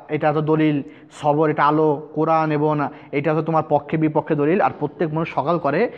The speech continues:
যে সে তার নিজেকে বিক্রি করে দেয়, হয় সে মুক্ত করে অথবা সে ধ্বংস করে ফেলে। এখন একটা বিষয়, সেটা হলো মানুষ যখন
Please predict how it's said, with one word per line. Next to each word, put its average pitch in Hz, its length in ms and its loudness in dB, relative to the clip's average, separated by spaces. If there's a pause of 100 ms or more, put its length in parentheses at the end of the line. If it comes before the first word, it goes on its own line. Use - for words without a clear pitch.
(200)
যে 139 140 -2
সে 160 300 -2
তার 160 180 2
নিজেকে 147 300 -2
বিক্রি 165 300 0
করে 156 160 0
দেয়, 139 120 0
হয় 151 140 0
সে 170 140 -4
মুক্ত 170 300 -2
করে 190 180 0
অথবা 175 160 0
সে 180 140 -2
ধ্বংস 131 260 -4
করে 180 140 0
ফেলে। 107 200 -8 (520)
এখন 156 280 0
একটা 151 240 -2
বিষয়, 139 320 -2
সেটা 151 200 -2
হলো 147 280 0 (340)
মানুষ 156 440 2
যখন 170 340 0